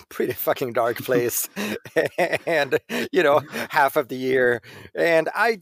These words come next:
Speaker 1: I just embraced that pretty early. I, I embraced darkness. Uh, you know, I've, I've, I've been loving darkness for the last, you know, decade and, and longer.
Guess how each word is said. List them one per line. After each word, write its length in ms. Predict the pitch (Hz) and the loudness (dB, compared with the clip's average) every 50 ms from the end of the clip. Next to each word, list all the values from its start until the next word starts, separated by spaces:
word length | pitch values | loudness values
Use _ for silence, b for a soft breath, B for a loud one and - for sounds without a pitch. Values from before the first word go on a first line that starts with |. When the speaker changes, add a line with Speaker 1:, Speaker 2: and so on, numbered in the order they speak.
| _ - - | _ -8 -2
Speaker 1:
I 140 | 151 180 220 | 0 0 0
just 260 | 208 262 262 - - | 0 -2 -4 -2 -2
embraced 400 | 262 202 196 208 196 190 180 - | -2 2 4 4 4 4 2 2
that 200 | 208 190 185 - | 0 0 0 0
pretty 240 | - 196 190 170 175 | 0 -2 0 2 2
early. 280 | 190 233 240 185 127 | 2 2 2 2 2
I, 140 | 123 147 160 143 131 - | 2 2 0 -2 -4 -6
I 180 | - - 165 196 | -2 -2 0 0
embraced 540 | 190 175 160 180 185 185 180 - - - | -2 -2 -2 0 0 0 0 -2 -6 -6
darkness. 680 | - 180 185 196 - - 135 107 110 - - - - - | -2 -2 -2 -2 -2 -4 -6 -6 -6 -6 -8 -12 -12 -10
Uh, 400 | - 143 143 139 135 139 135 139 | -6 -4 -2 -2 0 0 -2 -4
you 160 | 151 156 151 | -4 -6 -4
know, 260 | 143 139 143 143 147 - | -4 -4 -4 -4 -4 -4
I've, 360 | - 147 151 151 139 139 143 | -4 -4 -4 -4 -6 -8 -6
I've, 380 | - 151 139 143 135 127 123 _ _ _ _ _ _ _ _ _ _ | -2 -2 -2 -2 -2 -6 -16 _ _ _ _ _ _ _ _ _ _
I've 200 | - 143 160 160 | -2 -2 -2 0
been 160 | 151 170 156 | 0 0 2
loving 280 | 156 156 156 151 160 147 | 2 2 2 2 0 0
darkness 760 | 135 143 151 156 - - 143 135 127 - - - - - - | 2 2 2 0 -2 -4 -6 -6 -6 -6 -8 -8 -10 -10 -6
for 160 | - 139 131 | -2 -2 0
the 100 | 127 131 | 0 2
last, 640 | 127 135 139 135 135 131 - - - - - - - | 2 2 2 2 0 -2 -6 -14 -14 -16 -18 -18 -14
you 140 | 135 139 135 | -10 -8 -4
know, 320 | 135 127 127 127 127 131 131 120 120 107 107 | -2 -2 -2 -2 -4 -6 _ _ -20 -12 _
decade 500 | - 139 143 160 - - 131 117 113 113 | 0 0 0 0 -2 -2 0 2 2 0
and, 200 | 120 113 113 - | 0 -2 -4 -4
and 180 | 127 120 123 123 | -4 -4 -2 0
longer. 560 | 127 139 143 156 151 143 127 117 107 113 113 | 0 2 2 2 0 0 -2 -2 -2 -2 -4